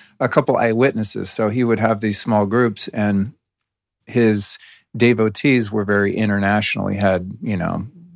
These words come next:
thousands, I don't know, tens of thousands of devotees in India, but there were also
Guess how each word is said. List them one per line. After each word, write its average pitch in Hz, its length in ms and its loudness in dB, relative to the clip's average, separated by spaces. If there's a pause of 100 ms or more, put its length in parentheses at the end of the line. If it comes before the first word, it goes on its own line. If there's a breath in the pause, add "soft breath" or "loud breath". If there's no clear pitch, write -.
thousands, 98 800 2
I 87 140 0
don't 87 120 -2
know, 85 140 -12
tens 110 340 -2
of 90 120 -8
thousands 98 400 0
of 95 120 -8
devotees 95 600 -2
in 95 120 -4
India, 113 340 0
but 95 160 0
there 104 100 0
were 101 100 4
also 101 460 0